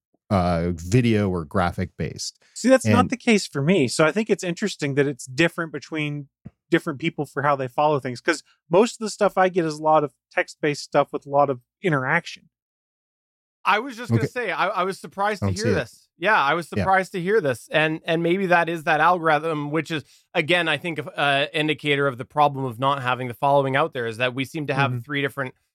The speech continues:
Speaker 3: sort of experiences of what we're seeing when we might follow the same people and, and want to see the same content. So I think that I, I actually, I'm,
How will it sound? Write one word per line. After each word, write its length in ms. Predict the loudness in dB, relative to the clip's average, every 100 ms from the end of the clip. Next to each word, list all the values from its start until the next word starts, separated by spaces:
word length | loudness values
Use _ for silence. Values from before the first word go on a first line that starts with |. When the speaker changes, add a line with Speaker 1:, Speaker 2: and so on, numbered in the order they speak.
| _ -6
Speaker 3:
sort 140 | -4
of 80 | -4
experiences 580 | -6 2 4 4 0 -8
of 120 | -4
what 180 | -4 -2
we're 100 | -6
seeing 460 | 0 0 0 -4 _ _ _
when 240 | 2 2 2
we 120 | 0
might 300 | 2 2 -2 -2
follow 340 | -2 0 -4
the 160 | -6 -12
same 260 | -4 -4 -2
people 360 | -6 -4 -2
and, 200 | -2 0 0
and 200 | 2 2
want 280 | 2 2 2
to 100 | -8
see 200 | -10 -10
the 120 | -10
same 240 | -6 -6 -2
content. 500 | -2 -2 -4 -10 -10
So 360 | -2 2 0 _ _ -4
I 100 | 0
think 160 | 0 0
that 140 | 0
I, 120 | 0 0
I 200 | 0 0 -6 _ _ -4 -2
actually, 320 | -2 -6 -6
I'm, 440 | -2 -2 -2 -10